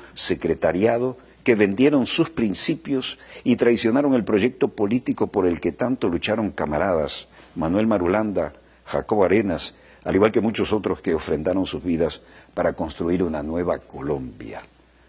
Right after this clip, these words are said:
Somos los milicianos y milicianas, guerrilleros y guerrilleras, mandos medios, militantes de partidos, movimiento bolivariano, todos aquellos que no reconocemos la legitimidad ni la forma como se tramitó el proceso de paz,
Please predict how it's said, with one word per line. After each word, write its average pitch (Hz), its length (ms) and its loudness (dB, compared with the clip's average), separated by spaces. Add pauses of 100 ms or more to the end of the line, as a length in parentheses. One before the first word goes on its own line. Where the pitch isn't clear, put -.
(400)
Somos 113 640 2
los 87 140 2
milicianos 113 840 0
y 101 60 -2
milicianas, 101 680 0
guerrilleros 87 540 0
y 92 40 -2
guerrilleras, 85 600 0 (340)
mandos 107 480 2
medios, 113 440 0
militantes 98 560 0
de 90 80 0
partidos, 110 520 0
movimiento 92 560 2
bolivariano, 95 680 2 (1400)
todos 151 320 4
aquellos 127 380 0
que - 160 2
no 120 260 6
reconocemos 110 760 0
la 85 80 0
legitimidad 92 720 0
ni 107 140 -4
la 85 120 2
forma 92 380 0
como 80 220 -4
se 82 140 -4
tramitó 73 440 -4
el 85 60 0
proceso 78 480 -6
de 64 100 -6
paz, - 460 -8